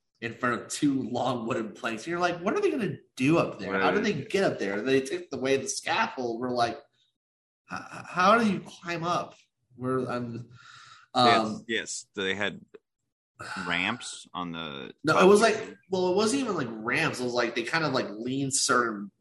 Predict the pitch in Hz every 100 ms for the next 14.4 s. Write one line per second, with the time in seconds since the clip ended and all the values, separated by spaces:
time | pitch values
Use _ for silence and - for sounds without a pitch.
0 | - _ - - 120 117 110 - 120 101
1 | 104 - - 117 104 90 - 107 101 98
2 | 107 92 - _ _ _ _ _ - -
3 | - 117 123 120 131 135 110 101 120 117
4 | 104 - - - 131 127 107 95 101 95
5 | 92 - 104 113 101 78 69 76 - 87
6 | 87 82 71 69 _ 85 90 98 - 87
7 | 85 82 78 127 127 127 - 185 156 123
8 | 143 143 123 - 127 123 127 123 113 117
9 | 120 110 104 104 95 120 110 87 - 101
10 | - 107 98 - - - _ - 117 -
11 | 95 92 85 101 107 92 82 76 80 -
12 | 101 98 95 87 82 76 _ - 107 101
13 | 95 87 85 85 87 90 90 _ - 92
14 | 90 95 98 101